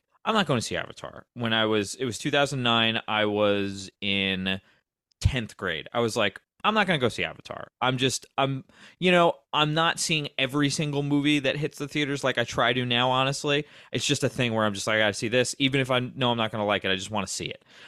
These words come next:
I don't know why. It's the same thing with music where I'm like, "I gotta listen to everything." I'm now, I've,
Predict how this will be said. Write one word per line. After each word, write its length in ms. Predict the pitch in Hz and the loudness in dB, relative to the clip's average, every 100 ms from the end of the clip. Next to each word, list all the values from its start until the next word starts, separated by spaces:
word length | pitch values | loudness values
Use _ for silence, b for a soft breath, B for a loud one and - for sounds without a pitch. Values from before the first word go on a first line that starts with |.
| B - | B -2
I 100 | 123 | 2
don't 200 | 143 135 | 4 4
know 120 | 135 | 4
why. 280 | 110 92 80 - | 4 2 0 -2
It's 240 | 113 - | -2 -2
the 100 | 139 | -2
same 200 | - 185 | 2 2
thing 140 | 180 | 2
with 140 | 139 110 | 0 0
music 320 | 117 101 90 | 0 -2 -4
where 80 | 90 | -4
I'm 60 | |
like, 140 | 90 87 | -2 -2
"I 60 | |
gotta 160 | 98 110 | 0 2
listen 260 | 113 - 98 | 0 0 -4
to 140 | - | -2
everything." 440 | 101 87 78 - - _ - | -6 -6 -12 -16 -20 _ -4
I'm 240 | 123 127 - - 202 _ | -2 -2 -8 -20 -20 _
now, 480 | 143 135 131 127 127 - | -4 2 4 4 2 2
I've, 280 | 120 110 | 0 -2